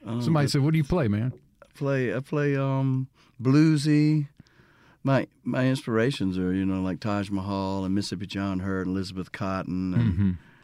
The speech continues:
Speaker 1: Bruce Browning kind of music,
Speaker 2: Yeah.
Speaker 1: Taj Mahal. So it's kind of, you know, it's bluesy for sure, but it's got some folk in it too. Or, and when I'm with the band, it's be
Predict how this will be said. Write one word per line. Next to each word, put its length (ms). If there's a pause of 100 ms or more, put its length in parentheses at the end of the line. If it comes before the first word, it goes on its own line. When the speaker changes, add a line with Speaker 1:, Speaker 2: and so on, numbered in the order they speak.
(140)
Speaker 1:
Bruce 260
Browning 540
kind 240
of 180
music, 360
Speaker 2:
Yeah. 100
Speaker 1:
Taj 320
Mahal. 540
So 180
it's 120
kind 240
of, 200
you 100
know, 100
it's 120
bluesy 680
for 140
sure, 440
but 240 (680)
it's 180
got 280
some 240
folk 380
in 80
it 140
too. 360 (100)
Or, 240
and 200
when 140
I'm 140
with 120
the 60
band, 420
it's 160
be 280